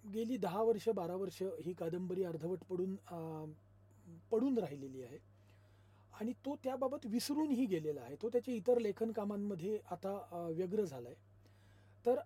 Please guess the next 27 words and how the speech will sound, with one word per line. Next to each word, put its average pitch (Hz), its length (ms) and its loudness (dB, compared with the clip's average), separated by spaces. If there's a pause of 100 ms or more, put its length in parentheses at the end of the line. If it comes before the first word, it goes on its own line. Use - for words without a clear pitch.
अशा 220 260 0
वेळी 285 280 0 (300)
एक, 226 180 -2 (440)
एके 226 220 -2
दिवशी 277 380 0 (100)
त्याला 233 320 4 (600)
एक 226 180 -4
विलक्षण 220 540 2
अनुभव 185 360 0
येतो 156 360 -6 (640)
आणि 196 160 -4
त्या 226 160 4
दिवसापासून 208 640 -2
त्याच्या 180 320 -4
आयुष्यात 196 380 -4
अशा 202 200 -4
विलक्षण 196 480 -2
अनुभवांची 185 580 -2
एक 190 140 -2
मालिकाच 175 480 -4
सुरू 127 220 -10
होते. 110 200 -14 (1200)
आणि 247 120 0
हे 233 220 0
विलक्षण 262 540 0
अनुभव 226 460 4
म्हणजे, 196 540 0